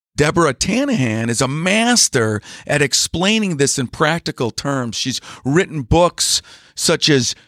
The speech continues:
You Just Don't Understand and That's Not What I Meant. And I'll put those links in the show notes at best in wealth dot com. Look for episode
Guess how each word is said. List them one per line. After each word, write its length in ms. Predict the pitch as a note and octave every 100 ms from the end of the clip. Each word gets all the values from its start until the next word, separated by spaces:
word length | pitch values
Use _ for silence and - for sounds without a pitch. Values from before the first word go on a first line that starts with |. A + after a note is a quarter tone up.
| _
You 220 | - A#2 B2
Just 320 | B2+ E3+ -
Don't 200 | D#3 D3+
Understand 1040 | C#3 C#3 A2+ - - D3+ D3+ C#3 A2+ F#2+
and 520 | - A#2+ A#2+ A#2 A2 G2 - - _ _ _ -
That's 420 | G2+ C3+ C#3+ D3+
Not 260 | C#3 C3+
What 160 | A#2 A2+
I 120 | A2
Meant. 500 | A2+ D3 B2 D#2+ -
And 140 | G#2 A2+
I'll 100 | A#2
put 260 | E3 -
those 260 | D3 A#2 A2
links 680 | C#3+ D#3 A2+ G#2 - - - _ _ _ -
in 220 | C#3 B2+
the 80 | G#2+
show 380 | - D#3 D#3+
notes 460 | D#3 A2 F#2+ F#2+ -
at 260 | - B2+ A2
best 300 | C3+ C3+ -
in 100 | B2
wealth 320 | B2 B2 A#2
dot 260 | A#2+ A2 -
com. 320 | C3 C3 G#2+
Look 160 | A2+ -
for 160 | A#2 B2
episode 520 | A#2+ A#2 - A2+